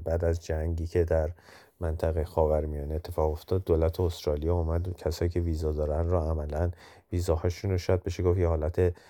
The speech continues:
ام، کنسل کرد و دیگه ولید نیست. کاری که می‌تونین بکنین، می‌تونین برای پرمیت اقدام بکنین که اون یه پرمیتی هست که، اه، اه، ترافل پرمیت هست که یه سرتیفیکیتی بهتون می‌دن،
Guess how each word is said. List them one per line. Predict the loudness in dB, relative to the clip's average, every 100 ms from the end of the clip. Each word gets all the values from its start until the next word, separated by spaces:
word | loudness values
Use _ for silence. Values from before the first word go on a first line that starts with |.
| -20 _ -6
ام، | -4 -2 -4 -6 -10 -10 -10 -10 -2
کنسل | 2 2 4 2
کرد | 2 -4 -8 -10 -8 -4
و | -2 -2 -4 -6 -4 -4 -2
دیگه | 2 4
ولید | 4 2 -2 -4
نیست. | -12 -14 -20 -20 -20 -6
کاری | 0 2
که | 2
می‌تونین | 0 0 0 0
بکنین، | 0 0 0 0
می‌تونین | -2 -2 -2 0
برای | 2 0
پرمیت | 2 4 4 2 0 0
اقدام | -2 -2 -8 -8
بکنین | -6 -4 -4 -4
که | -4 -4 -4 -6 _ -20 -20 _
اون | -4 0 0
یه | 2 2 0
پرمیتی | -2 -2 0 -2 -2 0
هست | 2 0 -4
که، | -4 0 0 -2 -8 -8 -6
اه، | -6 -6 -10 _ -20 -20 _ -6
اه، | -2
ترافل | -2 2 2 2 0
پرمیت | -2 -2 0 0 0 -2
هست | -2 -6
که | -4
یه | -2 0
سرتیفیکیتی | 0 0 -2 -6 2 2 4
بهتون | 2 2 0
می‌دن، | -2 0 0 0 -2